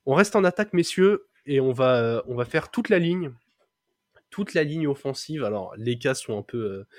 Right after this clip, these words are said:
différents d'un poste à l'autre, et il y a pas beaucoup, finalement, de, il y a quelques centres qu'on prolongé, mais c'est pas les, c'est pas les moves les plus gros. J'ai envie qu'on s'intéresse à un, à un double move, celui qui concerne les Chiefs.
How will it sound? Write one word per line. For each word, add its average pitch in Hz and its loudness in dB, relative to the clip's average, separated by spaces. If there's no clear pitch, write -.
différents 127 -2
d'un 123 -2
poste 120 -8
à 120 0
l'autre, 139 -2
et 139 0
il 143 -4
y 117 -2
a 107 -4
pas 143 -2
beaucoup, 127 -8
finalement, 113 -10
de, 101 -12
il - -6
y 113 -4
a - -6
quelques 131 -2
centres - -4
qu'on 127 -4
prolongé, 123 -2
mais 117 -4
c'est - -12
pas 120 -6
les, 104 -8
c'est - -10
pas 147 -4
les 123 -2
moves 147 -4
les 123 -4
plus - -14
gros. 147 -4
J'ai 120 -2
envie 135 0
qu'on 147 -4
s'intéresse 156 0
à 123 -10
un, 110 -6
à 120 -10
un 117 -2
double 156 -2
move, 143 -2
celui 135 -10
qui - -20
concerne 165 -6
les 123 -4
Chiefs. - -12